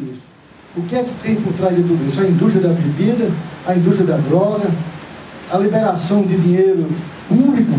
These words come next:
para incentivar a cultura, mas que não é levado para a cultura verdadeira. Onde é que tá o Ministério Público que também não fiscaliza esse aspecto?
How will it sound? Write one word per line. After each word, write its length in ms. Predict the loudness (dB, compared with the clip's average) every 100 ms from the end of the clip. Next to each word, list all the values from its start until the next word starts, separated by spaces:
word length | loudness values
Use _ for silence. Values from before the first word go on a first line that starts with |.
| 0
para 240 | 0 0
incentivar 520 | 0 -2 -2 2 2
a 40 | 0
cultura, 400 | -2 -2 0 2
mas 200 | 0 -2
que 120 | -2
não 220 | -2 0
é 60 | 0
levado 460 | 0 0 0 0
para 160 | 0 0
a 20 |
cultura 480 | -2 -4 -2 0 0 0
verdadeira. 640 | 0 0 -2 0 0 0 -4 -10 -16 -16 -16 -16 -14 -4
Onde 160 | 0
é 60 | 0
que 120 | 0
tá 100 | 0
o 100 | 2
Ministério 420 | 2 2 0 0 0
Público 340 | 0 0 0
que 60 | -2
também 200 | 0 0
não 120 | 0
fiscaliza 720 | -2 -4 -2 0 0 0 0
esse 140 | 0
aspecto? 480 | -2 -2 -2 -2 -2